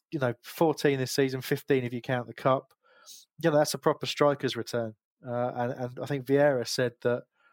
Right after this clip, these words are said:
he could have seen, you know, if you're being harsh, he should have s-, probably scored ten more this season. Um, and that, you know, for, for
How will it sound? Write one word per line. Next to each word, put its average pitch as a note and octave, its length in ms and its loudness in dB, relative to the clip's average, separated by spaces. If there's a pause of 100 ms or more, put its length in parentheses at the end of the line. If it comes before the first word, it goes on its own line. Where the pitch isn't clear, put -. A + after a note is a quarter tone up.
(420)
he C3 80 -8
could B2+ 180 2
have B2 100 0
seen, C3+ 360 0
you C3+ 80 -4
know, B2 240 2
if D3 260 0
you're C3 80 0
being C#3 220 2
harsh, B2+ 360 2
he B2+ 80 -6
should B2 180 -2
have A#2+ 80 -4
s-, - 60 -8 (280)
probably B2+ 220 -2
scored B2 300 -2
ten B2 200 0
more B2+ 200 2
this A2+ 140 -4
season. A2 380 -4 (320)
Um, A2+ 320 -4 (480)
and B2+ 120 0
that, C3+ 260 2 (420)
you C3 80 -10
know, A#2 160 -4
for, A#2+ 320 -2
for B2 320 -4